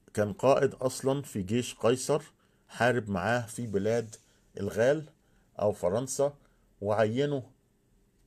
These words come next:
آه، كحاكم لبلاد الغال. والحقيقة هم اتفقوا يقتلوه بسبب صلاحياته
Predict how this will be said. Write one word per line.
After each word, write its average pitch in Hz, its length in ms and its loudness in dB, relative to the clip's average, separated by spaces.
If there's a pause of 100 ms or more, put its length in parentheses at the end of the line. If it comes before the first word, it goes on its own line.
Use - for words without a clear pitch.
(240)
آه، 95 160 -2
كحاكم 110 640 0 (160)
لبلاد 95 600 0 (320)
الغال. 90 400 -4 (1300)
والحقيقة 131 640 0 (360)
هم 123 180 0
اتفقوا 123 540 2
يقتلوه 113 580 0 (360)
بسبب 120 300 4
صلاحياته 110 840 2